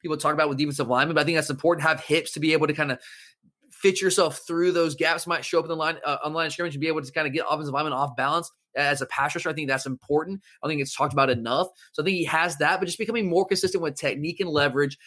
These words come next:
just, uh, just a little bit more polished to that position. And it wouldn't hurt him to become a little bit stronger. I'm not saying he was weak by any stretch of imagination,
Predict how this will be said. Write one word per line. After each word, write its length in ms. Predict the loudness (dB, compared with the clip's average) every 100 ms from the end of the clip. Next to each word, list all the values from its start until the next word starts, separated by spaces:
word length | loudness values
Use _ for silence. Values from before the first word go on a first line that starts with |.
| -20 _
just, 180 | -4 -2
uh, 260 | 0 0 -2 -2
just 280 | -2 -2 -6
a 20 | -16 -10
little 180 | -2 0
bit 100 | 2
more 200 | 4 2
polished 420 | 0 0 2 2
to 60 | 2
that 160 | 0
position. 300 | 0 -4 -2
And 100 | -4
it 100 | -2
wouldn't 240 | 0 0 2
hurt 140 | 2
him 80 | 2
to 40 |
become 120 | 0 4
a 80 |
little 260 | 6 6 6
bit 140 | 4
stronger. 260 | 4 0 2
I'm 80 | 2
not 140 | 4
saying 160 | 2 2
he 80 | 2
was 180 | 0
weak 320 | -4 -4 -4 2
by 120 | 2
any 100 | 2
stretch 140 | 0
of 80 | 2
imagination, 540 | 2 2 2 -2 -2